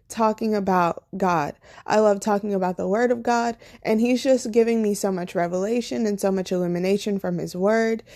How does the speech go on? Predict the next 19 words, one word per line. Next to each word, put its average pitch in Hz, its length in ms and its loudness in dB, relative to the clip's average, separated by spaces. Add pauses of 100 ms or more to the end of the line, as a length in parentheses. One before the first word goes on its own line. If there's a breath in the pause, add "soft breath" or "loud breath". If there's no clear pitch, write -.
(260 loud breath)
and 202 480 2 (120)
just 254 420 4 (220)
so 262 260 -4
much, 302 380 0
like, 226 280 4 (280 soft breath)
faith 240 480 4
is 208 160 0
starting 208 420 0
to 202 100 -4
rise 185 300 2
up 185 180 0
because, 208 480 0
I 220 80 4
mean, 233 180 4
obviously 226 480 2
His 202 160 0
Word 202 220 2
is 190 160 -2
true, 254 400 -2